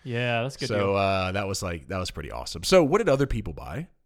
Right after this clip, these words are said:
Speaker 2: Real quick, Jennifer Davis said Barnes and Noble's two hours away, otherwise would have been tempted. Yeah, that's,
Speaker 1: Mm,
Speaker 2: that's,
Speaker 1: okay.
Speaker 2: that's a decent amount.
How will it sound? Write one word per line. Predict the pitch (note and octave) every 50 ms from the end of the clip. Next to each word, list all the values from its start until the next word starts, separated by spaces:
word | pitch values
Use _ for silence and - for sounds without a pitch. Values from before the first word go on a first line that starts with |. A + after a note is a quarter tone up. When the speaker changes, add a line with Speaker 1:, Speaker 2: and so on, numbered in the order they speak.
| _ _ _
Speaker 2:
Real | - E2+ F2+
quick, | - - G2 G2 F2+ - G2+
Jennifer | - C3 C3+ - A#2+
Davis | G#2+ A2 A2 B2+ B2+ B2 -
said | - A2 G#2 G2+ F#2+ F2+ F2+ G1+ -
Barnes | - G#2+ A2 G#2 F#2+
and | G2
Noble's | G2 F2+ F2 F2 -
two | - A#2+ A#2 G2+
hours | F#2+ F2 E2+ F2 F#2
away, | F2 E2 F2 F2+ F#2+ F#2+ G2 F#2+ - -
otherwise | E2 F2+ F#2 F2 E2+ E2+ F2 E2+ E2+ F2
would | E2+ E2
have | D#2+ -
been | D#2+ D#2 D2
tempted. | - G#2 F#2 F2 - F#2+ F#2 F#2 F2+
Yeah, | B2+ B2 A#2 G#2+ G2+ A2+
that's, | A#2 - A2 G#2+ G#2 G#2+ G#2
Speaker 1:
Mm, | G2+ F#2 - - - B2
Speaker 2:
that's, | B2+ D3 C3 A#2
Speaker 1:
okay. | A2 - -
Speaker 2:
that's | A2+ C#3 - -
a | D3+
decent | A#2 A2+ G#2+ - - G2
amount. | F2 E2+ E2+ D#2+ D#2 D2 - -